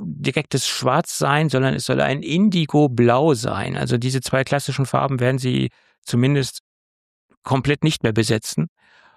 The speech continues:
Und es soll angeblich Indigo-Blau sein. Okay, wird man sehen, ob es das denn sein wird. Interessant ist aber auch, dass das Kühlsystem auf die Vapor Chamber Technik, äh,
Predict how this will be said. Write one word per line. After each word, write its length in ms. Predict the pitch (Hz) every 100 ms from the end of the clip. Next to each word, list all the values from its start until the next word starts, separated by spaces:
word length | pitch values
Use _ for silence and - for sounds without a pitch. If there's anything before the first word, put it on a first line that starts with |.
| _ -
Und 380 | - 123 123
es 140 | 135 -
soll 160 | 131
angeblich 500 | 135 117 135 127 120
Indigo-Blau 760 | 135 139 139 123 120 120 110 113
sein. 360 | 110 - - - _ - 208
Okay, 360 | 110 - - - _ _ -
wird 260 | 120 -
man 120 | 110 110
sehen, 340 | 110 120 117
ob 160 | - -
es 80 |
das 200 | - 117
denn 200 | - 117
sein 260 | 120 117 135
wird. 180 | 143 139 _ _ _ -
Interessant 480 | 139 127 131 139 165
ist 160 | 139 147
aber 280 | 127 -
auch, 180 | 76 -
dass 200 | - 120
das 320 | 127 117 - - -
Kühlsystem 840 | 175 185 156 143 - 139 147 - -
auf 440 | - 127 135 - -
die 260 | 135 139 135
Vapor 440 | 127 156 143 123 -
Chamber 540 | - - 117 120 - -
Technik, 500 | - 117 - 64 - -
äh, 400 | 67 64 64